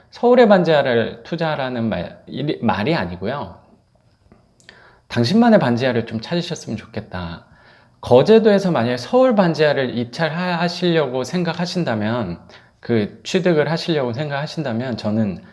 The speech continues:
좀 부정적이다. 근데 잘 생각해 보시고 고민을 해 보시고, 분명히 제 생각에는 그쪽에도, 거제도, 경남 지역 그쪽에도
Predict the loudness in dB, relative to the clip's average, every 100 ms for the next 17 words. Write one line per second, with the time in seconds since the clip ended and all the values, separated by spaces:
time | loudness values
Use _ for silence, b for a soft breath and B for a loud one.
0 | b b b b b _ _ _ _ -4
1 | -2 -2 2 2 4 0 -2 -6 -10 -16
2 | _ _ _ _ _ _ _ -4 -4 -4
3 | -4 -2 0 0 0 -2 -2 -4 -6 -6
4 | -6 -6 -8 -20 _ _ _ _ _ _
5 | _ _ _ _ _ _ -2 0 0 -2
6 | -2 -2 -2 -6 -8 -8 -8 -8 -14 _
7 | _ _ _ _ _ _ _ _ _ _
8 | 4 8 8 8 4 0 0 0 0 -2
9 | -2 -4 -8 -10 -2 0 0 -4 -10 -14
10 | -12 -6 -2 -2 -4 -8 -10 _ _ _
11 | _ -6 -2 0 0 -2 -4 -8 -12 -20
12 | B B B _ -10 -4 -4 -2 -4 -6
13 | -8 -12 _